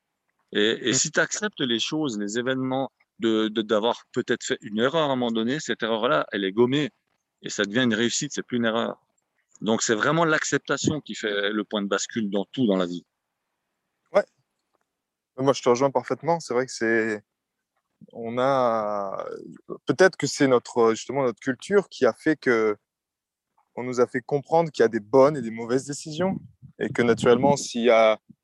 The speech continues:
Speaker 2: une décision qui est mauvaise, il y a même des conséquences avec ça, tu vois, ne pas être aimé,
Speaker 1: On nous
Speaker 2: avoir
Speaker 1: a
Speaker 2: une
Speaker 1: pas fait
Speaker 2: mauvaise note à
Speaker 1: comprendre,
Speaker 2: l'école.
Speaker 1: on nous a fait croire.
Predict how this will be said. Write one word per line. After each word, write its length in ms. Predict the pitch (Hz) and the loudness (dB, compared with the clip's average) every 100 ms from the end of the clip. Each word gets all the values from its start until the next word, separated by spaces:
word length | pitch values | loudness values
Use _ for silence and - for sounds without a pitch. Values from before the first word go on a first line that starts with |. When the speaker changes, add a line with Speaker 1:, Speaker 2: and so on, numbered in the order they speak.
| _ - - _ _ _ | _ -14 -14 _ _ _
Speaker 2:
une 120 | 113 110 | -18 -6
décision 420 | 123 - 127 135 | -6 -6 0 0
qui 120 | 127 | 0
est 40 | |
mauvaise, 320 | 123 123 135 123 | 2 6 4 4
il 40 | |
y 20 | |
a 40 | 113 | 0
même 180 | 123 | 0
des 100 | 113 | -2
conséquences 580 | - 165 160 170 185 180 | -2 -2 -2 0 0 2
avec 180 | 151 147 | 2 0
ça, 200 | - 175 170 | 2 0 0
tu 80 | 123 | -2
vois, 180 | 127 147 | -2 -2
ne 80 | - | -20
pas 180 | - 123 | 2 2
être 160 | 120 117 | 2 -4
aimé, 480 | 120 131 147 156 _ - _ | -2 0 0 -2 _ -20 _
Speaker 1:
On 80 | 175 | 4
nous 80 | 202 | 6
Speaker 2:
avoir 120 | 190 | 6
Speaker 1:
a 40 | |
Speaker 2:
une 60 | 185 | 6
Speaker 1:
pas 80 | 214 | 4
fait 140 | 196 - | 4 -2
Speaker 2:
mauvaise 180 | 185 | -8
note 20 | 151 | 0
à 140 | 147 | 0
Speaker 1:
comprendre, 300 | 226 156 151 | 4 6 8
Speaker 2:
l'école. 100 | 160 | 6
Speaker 1:
on 60 | 165 | 4
nous 80 | |
a 60 | 170 | 0
fait 180 | 160 131 - | -2 -6 -6
croire. 460 | - 254 175 - | 2 2 2 -2